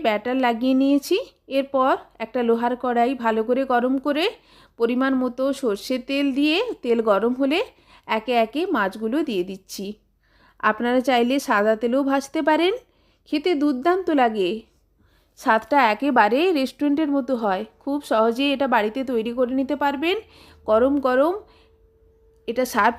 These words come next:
করুন, খেতে অসাধারণ লাগে। দেখবেন সবাই খেতে খুবই পছন্দ করবে। বাড়িতে থাকা কয়েকটা উপকরণ দিয়ে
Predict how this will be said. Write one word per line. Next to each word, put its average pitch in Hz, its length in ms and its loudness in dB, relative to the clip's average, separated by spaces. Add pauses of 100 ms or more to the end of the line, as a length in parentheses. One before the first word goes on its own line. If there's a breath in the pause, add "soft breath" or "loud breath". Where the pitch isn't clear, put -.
করুন, 311 300 2 (360)
খেতে 294 360 -2 (140)
অসাধারণ 269 580 0 (100)
লাগে। 175 260 -2 (400 soft breath)
দেখবেন 254 440 2
সবাই 254 360 2 (100)
খেতে 320 220 -4
খুবই 285 300 -4
পছন্দ 302 460 0
করবে। 330 340 -2 (420 soft breath)
বাড়িতে 226 440 2
থাকা 294 280 0 (140)
কয়েকটা 220 400 0
উপকরণ 277 600 -2
দিয়ে 330 160 0